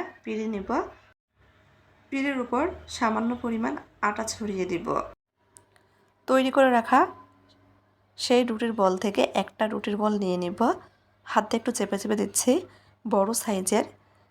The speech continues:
একটা রুটি তৈরি করে নিব, রুটি বেলে নিব। এই রুটি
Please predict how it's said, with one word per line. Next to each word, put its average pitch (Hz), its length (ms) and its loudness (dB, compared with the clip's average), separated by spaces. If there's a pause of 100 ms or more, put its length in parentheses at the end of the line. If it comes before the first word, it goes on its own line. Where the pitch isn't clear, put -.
(120)
একটা 208 300 4 (220)
রুটি 214 340 -2
তৈরি 190 300 0
করে 180 200 4
নিব, 170 180 0 (220)
রুটি 214 280 0
বেলে 180 240 2
নিব। 170 200 0 (680)
এই 262 260 -2
রুটি 240 300 -6